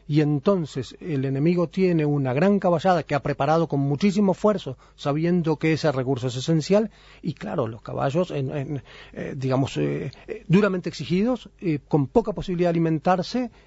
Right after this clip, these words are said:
eh, aguantan un tiempo limitado. Si el otro tiene seis caballos por hombre para re-, para reponer, eh, al final termina estando perdido. Entonces, en el corto plazo, la explicación es,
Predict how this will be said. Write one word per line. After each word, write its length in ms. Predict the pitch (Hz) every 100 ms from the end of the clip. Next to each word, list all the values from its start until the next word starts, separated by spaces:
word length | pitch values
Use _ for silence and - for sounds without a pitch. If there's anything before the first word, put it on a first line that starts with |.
| _
eh, 440 | 175 143 139 127 127
aguantan 580 | 135 - 127 135 247 175
un 180 | 139
tiempo 420 | 123 151 147 - 135
limitado. 500 | 147 147 262 156 117
Si 140 | -
el 80 | 135
otro 180 | 160 165
tiene 260 | 175 165
seis 200 | 135 170
caballos 420 | - 151 165 143 143
por 120 | 160
hombre 260 | 185 139 127
para 240 | 131 127
re-, 180 | 120 139 - -
para 220 | 143 139
reponer, 480 | 147 143 160 196 226 - - -
eh, 280 | 190 160 156
al 140 | 175 151
final 340 | 175 156 151
termina 300 | 156 143 143
estando 320 | 131 131 127
perdido. 320 | 117 117 117
Entonces, 400 | 131 202 202 180 - -
en 100 | 220
el 80 | 208
corto 320 | - 202 190
plazo, 420 | - 185 - 214 - _ _ _ _ _
la 260 | 147 151 135
explicación 580 | - 135 131 - 160
es, 180 | 165 165